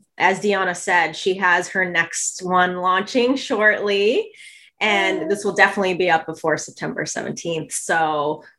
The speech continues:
Speaker 1: reach out to her. We will, uh, she's gonna share all her information here, and it'll be in the podcast notes. So definitely reach out. Um, what I would just like to ask is, you know, from the programs that you have, have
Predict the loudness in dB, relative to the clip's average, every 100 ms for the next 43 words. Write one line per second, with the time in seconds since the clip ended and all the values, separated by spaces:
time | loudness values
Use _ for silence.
0 | -16 0 2 4 2 0 0 0 2 2
1 | 2 0 -2 2 2 2 -4 0 4 4
2 | 2 0 2 4 4 4 0 0 0 0
3 | -2 -4 -2 -2 -4 -6 -6 -2 0 0
4 | -4 -2 0 2 2 2 0 0 0 -2
5 | -2 0 2 0 0 -2 0 -2 -2 -6
6 | -8 -6 -2 0 -2 -4 -6 -6 -6 2
7 | 2 2 -2 -10 -20 -20 -20 -20 -6 0
8 | 2 2 0 -4 -8 -8 0 2 2 0
9 | -2 0 0 0 -2 2 2 0 -4 -2
10 | -4 -2 0 0 -2 0 2 4 0 0
11 | -2 -4 -2 0 2 0 0 -8 -4 -2
12 | 0 -4 -8 -16 -14 -14 -10 0 0 0